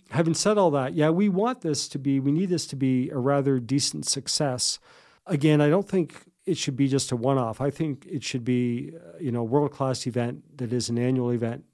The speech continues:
and that would look forward to coming back and they wanna bring their friends back with them. That's really what we envision. If this whole thing goes bust this year, and we do have government support from the town of Yarmouth, the three local municipalities have been great and they've supported us.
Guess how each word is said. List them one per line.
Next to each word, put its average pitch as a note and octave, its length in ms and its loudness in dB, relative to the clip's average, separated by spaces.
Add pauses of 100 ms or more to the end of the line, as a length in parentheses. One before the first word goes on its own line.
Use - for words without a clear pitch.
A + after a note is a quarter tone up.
(120)
and C3+ 160 2
that C#3+ 140 -2
would A2+ 280 -4
look C#3+ 160 2
forward - 280 0
to - 40 -10
coming B2+ 240 -4
back A#2 300 -6
and B2 80 -6
they A#2+ 40 -6
wanna A#2+ 200 -4
bring A#2+ 200 -4
their A2+ 100 -6
friends A#2+ 300 -6
back A2+ 300 -10
with B2 120 -14
them. B2+ 140 -8
That's C3 300 -4
really C3 300 2
what B2 200 -4
we A#2+ 140 -2
envision. A#2 540 -4 (640)
If E3+ 260 0
this C#3+ 220 0
whole C#3+ 200 0
thing C3 240 -2
goes A#2+ 240 -2
bust A#2+ 540 -6
this C3+ 320 -2
year, A#2 380 -12 (120)
and B2 140 -4
we A#2+ 80 -2
do C3+ 160 0
have A#2+ 320 -6
government B2 380 -6
support B2 440 -6
from A#2 200 -8
the A2+ 80 -8
town B2 260 -6
of A#2+ 60 -4
Yarmouth, A#2 500 -6 (420)
the A#2 80 -12
three C3 240 0
local B2 320 -2
municipalities A#2+ 720 -4
have A2+ 80 -12
been A2+ 80 -6
great B2 260 -4
and C3+ 80 -6
they've A#2 160 -6
supported B2 460 -6
us. A#2+ 280 -8